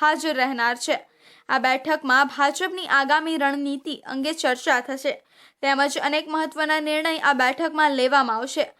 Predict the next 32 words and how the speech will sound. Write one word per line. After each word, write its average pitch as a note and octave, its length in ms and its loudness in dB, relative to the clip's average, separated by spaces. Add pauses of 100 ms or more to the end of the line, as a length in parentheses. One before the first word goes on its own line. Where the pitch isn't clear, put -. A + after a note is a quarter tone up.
(300)
મળતી C4+ 260 -2
માહિતી C#4 340 0
પ્રમાણે, C#4 500 2
ગુજરાત D4 600 0
ભાજપના C#4 680 2
પ્રદેશ C#4 500 -2
પ્રમુખ D4 460 0
અંગે C4 360 -2
આ C#4+ 160 4
બેઠકમાં C4+ 720 2
નિર્ણય C#4 320 -2
લેવામાં C#4+ 520 2
આવી C#4+ 240 0
શકે A#3+ 340 -8
છે. - 180 -4 (520)
જો C4+ 120 0
ગુજરાત C4 480 0
ભાજપ C4+ 460 2
પ્રદેશ C#4+ 460 0
પ્રમુખ D4 420 -2
અંગે C#4+ 360 0
નિર્ણય C#4 360 0
લેવાય, C4+ 440 2 (340)
તો C4+ 60 -6
તેની C4+ 280 -2
જાહેરાત C#4 600 2
પાંચ D#4+ 300 2
ઓગસ્ટ D4 460 2
પહેલા D4 300 2
થઈ D#4 280 2
શકે B3 320 -4
છે. C#4+ 200 -2